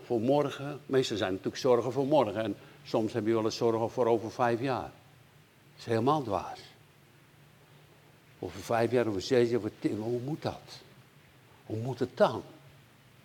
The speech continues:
God wil dat niet van ons. Dat moet je niet doen, zegt hij tegen zijn discipelen. Hier gaat het over de discipelen, maar het geldt toch ook voor ons vanmorgen. En dan zegt hij, ehm,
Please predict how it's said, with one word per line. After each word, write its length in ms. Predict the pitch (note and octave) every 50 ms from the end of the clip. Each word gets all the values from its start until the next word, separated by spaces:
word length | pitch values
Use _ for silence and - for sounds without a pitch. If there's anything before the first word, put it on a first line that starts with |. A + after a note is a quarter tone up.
| - - - - - - - - - - - - - - - - - - - - -
God 240 | - - F3 D3+ -
wil 200 | C#3+ D3 E3+ F3+
dat 160 | D#3+ D#3 B2+
niet 240 | C3 B2 A2+ - -
van 160 | - A2 G#2+
ons. 580 | G2+ F#2 F#2 F2 D2+ - - - - - - - - - - - - - - -
Dat 140 | - D3 C#3+
moet 180 | C#3+ D#3+ C#3+ -
je 80 | D#3
niet 180 | C3+ C3 C3+ B2+
doen, 180 | D#3+ F3 F#3 F3+
zegt 180 | F#3 E3+ -
hij 220 | - E3+ - E3 D#3
tegen 260 | - F3 D#3 C#3 D3
zijn 160 | C#3+ D#3 D3+
discipelen. 540 | C#3 D3+ C#3+ - E3 D#3 - - D3+ C#3+ - - - - - - - - - - - - - - - - - - - - B2+ C3
Hier 200 | C#3+ C#3 C#3+ C3
gaat 180 | C#3 C3+ B2+ -
het 120 | B2+ A2+
over 220 | B2 A#2+ A2 A#2+
de 100 | A#2+ B2
discipelen, 260 | A#2+ C#3+ C#3 - F3+ C3+
maar 100 | A#2 G2+
het 100 | - -
geldt 180 | B2 G#2+ -
toch 140 | - G#2 A2
ook 120 | A#2+ A2+
voor 160 | - - C#3+ C#3
ons 260 | - - A#3 A3+ -
vanmorgen. 400 | - C#3 A#2 A2+ G2+ F#2+ F2+ - - - - - - - - - -
En 100 | - A#2
dan 160 | A#2+ A#2 G#2+
zegt 340 | G#2 - F3+ F3 - - -
hij, 240 | F#3 G3 A3 B3+ - - - - - - - - - - - - - - - - - - - - - - - - - - - -
ehm, 420 | - B2+ A#2+ A2+ G#2+ G2+ G2 F2+